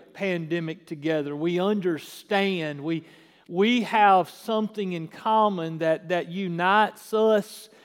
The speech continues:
Yes, we have Christ as the head of the church, but I'm saying we as people, not just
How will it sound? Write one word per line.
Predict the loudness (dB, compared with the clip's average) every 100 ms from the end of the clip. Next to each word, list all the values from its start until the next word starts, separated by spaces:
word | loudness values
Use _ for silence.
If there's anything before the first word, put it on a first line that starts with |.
| _
Yes, | 4 8 8 4 -4
we | -2 0
have | 2 4 4 4
Christ | 8 12 10 8 -2
as | -4 0
the | 2
head | 4 4
of | 4
the | 0
church, | -2 4 4 2 -2
but | 2
I'm | 2 0
saying | 0 0 2
we | 0 2
as | 0
people, | -2 -6 -6 -4 -2
not | 0 -2 -2
just | -4